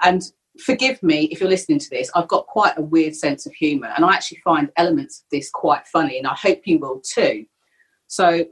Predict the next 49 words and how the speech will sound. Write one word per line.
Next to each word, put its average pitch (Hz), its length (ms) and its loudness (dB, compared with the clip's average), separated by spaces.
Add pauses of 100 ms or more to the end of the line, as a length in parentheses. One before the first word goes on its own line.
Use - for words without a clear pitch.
four 262 160 4
days 196 260 2
out 165 200 0
of - 60 -20
hospital, 196 520 -2
my 156 120 2
phone 170 440 0
rings, 135 580 -2
and 156 240 2
I've 185 140 2
just 254 180 -6
been 190 140 -2
staring 160 320 0
at - 100 -8
my 135 160 -10
phone 143 180 2
up - 140 -12
until 131 280 -14
then, 123 240 -4
and 320 100 0
for - 80 -10
some 254 300 -8
reason, 160 480 0
I 147 120 -6 (120)
pick - 200 -6
it - 140 -6
up, 147 340 -2
I 139 260 -2
answer 139 440 -2
it. 110 160 -6
It's - 160 -8
a 160 40 -2
woman 233 280 0
who 190 140 -2
I'd 175 120 0
done 160 200 2
some 156 180 -6
training 156 460 -2
with, - 240 -12 (100)
like, 131 240 -6 (100)
years 139 420 -8
before, - 500 -6 (720)
and 175 340 0 (360)
I'm 175 200 0
like, 175 260 0 (100)
"Hi, 262 240 2
how 214 200 -2
you 196 140 -8
doing?" 143 500 -2